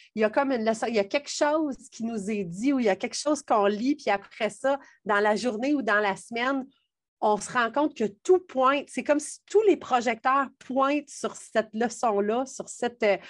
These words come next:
sur cet aspect-là qu'on n'avait pas nécessairement vu. Mais donc, on a les défauts de nos qualités. Je, je fais un, une explication rapide de là où on en est venu, mais je suis en train de rédiger un communiqué de presse, j'essaie de me concentrer et je perçois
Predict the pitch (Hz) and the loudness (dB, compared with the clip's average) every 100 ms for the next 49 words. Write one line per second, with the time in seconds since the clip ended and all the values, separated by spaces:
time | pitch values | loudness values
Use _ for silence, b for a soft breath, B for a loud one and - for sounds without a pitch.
0 | B B - 233 - 220 269 240 - 214 | B B -6 -4 0 0 0 -4 -2 2
1 | 240 269 196 180 180 180 269 254 185 175 | 2 0 0 2 2 2 0 0 -2 -4
2 | 170 196 196 165 139 139 - 196 220 285 | -2 -2 0 -2 -2 -8 -6 -2 2 2
3 | 311 - 233 240 277 254 196 208 254 240 | 2 0 2 4 4 2 2 0 0 0
4 | 190 202 175 175 254 285 B B B B | 0 0 -2 0 0 0 B B B B
5 | 196 180 202 196 185 190 175 - 240 247 | -4 2 2 2 2 0 0 -4 0 0
6 | - 190 185 196 196 190 - - 196 - | 0 -2 0 0 -2 -2 -8 -2 -2 0
7 | 233 208 196 - 247 220 190 190 226 220 | -4 -2 -4 -2 -4 0 2 2 2 0
8 | 190 185 185 170 165 208 277 277 214 202 | 0 0 2 0 0 0 0 2 0 -2
9 | B B - 233 208 - 247 240 233 214 | B B -4 -2 0 -2 -2 0 -2 0
10 | 262 262 254 214 202 180 185 - - 202 | 0 2 0 0 -2 -2 -4 -4 -4 0
11 | 214 247 254 - 175 190 190 226 220 196 | 2 2 -4 -8 -4 -2 -2 -2 -2 -2
12 | 202 185 - 190 175 - 247 269 - 226 | -2 -2 -2 -2 -2 -6 -4 -4 -2 -4
13 | 185 202 202 294 277 - - 254 240 254 | 0 -2 0 -2 -2 -10 -10 -2 0 0
14 | 285 | -2